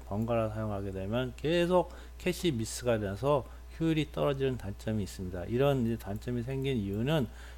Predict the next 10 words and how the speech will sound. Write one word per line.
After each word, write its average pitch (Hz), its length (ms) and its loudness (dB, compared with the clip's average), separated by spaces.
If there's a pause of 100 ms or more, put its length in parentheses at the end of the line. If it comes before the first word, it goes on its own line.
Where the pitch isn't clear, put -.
주기억 131 400 2
장치 127 380 -2
블록이 110 600 2
저장될 110 600 0
캐시 147 360 -4
라인이 104 420 0
하나밖에 170 640 0
없어서, 110 320 -2 (260)
하나밖에 135 500 -2
없어서, 117 520 0